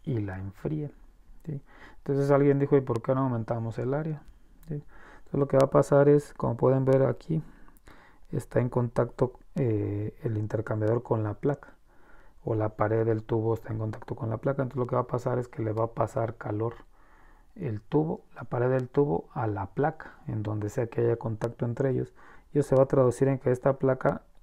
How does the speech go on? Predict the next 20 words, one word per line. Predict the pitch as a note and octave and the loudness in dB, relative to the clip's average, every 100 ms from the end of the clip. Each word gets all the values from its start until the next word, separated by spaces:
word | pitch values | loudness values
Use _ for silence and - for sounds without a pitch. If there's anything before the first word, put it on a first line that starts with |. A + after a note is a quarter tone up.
| - | 0
toda | C3+ C#3 | 4 4
esta | C#3+ D3 | 4 2
superficie | C3 B2 A2+ A#2+ C#3 D#3 | 0 0 0 0 0 0
va | B2+ | 0
a | |
empezar | A2+ A2+ A#2 A#2 A2 | -2 0 -2 0 -2
a | A2 | -2
ser | A#2+ | -4
calentada | - A2+ G2+ G2+ - A2+ A2 | -4 -6 -4 -6 -6 -4 -4
también | A2 A#2 A2+ C#3 - _ - - - - - - - - _ _ | -6 -6 -4 -6 -8 _ -20 -20 -20 -20 -20 -20 -20 -20 _ _
por | D3+ C3 C3 | 0 2 4
el | C3 | 0
fluido | - A2+ G#2+ A2 A2+ A2 G#2 - - - - F#3 | -4 -4 -2 0 -2 -2 -6 -12 -18 -20 -20 -8
caliente | - G#2 G#2+ A2 - | -4 -4 -4 -8 -12
que | A#2+ | -18
está | - A2+ | -8 -8
circulando | - A2+ - G#2+ G2+ G#2 G#2+ - _ - - - - - - _ - _ - | -6 -10 -8 -8 -6 -8 -10 -14 _ -20 -20 -20 -20 -20 -20 _ -20 _ -14
entre | A#2 A2 | -8 -4
los | G#2+ A2 | -4 -4
tubos. | - D#3+ D3+ | -2 -4 -4